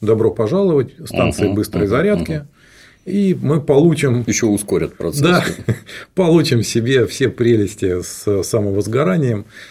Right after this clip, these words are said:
Speaker 1: со всеми этими вещами.
Speaker 2: И
Speaker 1: Кстати,
Speaker 2: потом их ещё придётся, видимо, утилизировать, потому что, когда ресурс выйдет, продать её некуда, да?
Speaker 1: Да, совершенно.
Speaker 2: Тоже
Speaker 1: То есть
Speaker 2: непросто, наверное, утилизировать-то.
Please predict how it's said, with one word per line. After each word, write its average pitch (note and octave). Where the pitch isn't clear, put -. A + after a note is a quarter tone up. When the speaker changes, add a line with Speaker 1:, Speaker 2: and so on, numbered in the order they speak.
Speaker 1:
со -
всеми A2+
этими G2+
вещами. F#2+
Speaker 2:
И G2+
Speaker 1:
Кстати, G2+
Speaker 2:
потом G2
их F2+
ещё F2+
придётся, E2+
видимо, E2
утилизировать, F2+
потому D#2
что, D2
когда D#2
ресурс F2+
выйдет, G2+
продать E2
её D2
некуда, C2+
да? G2
Speaker 1:
Да, A2+
совершенно. A2
Speaker 2:
Тоже E2+
Speaker 1:
То F2+
есть -
Speaker 2:
непросто, C#2+
наверное, C2+
утилизировать-то. E2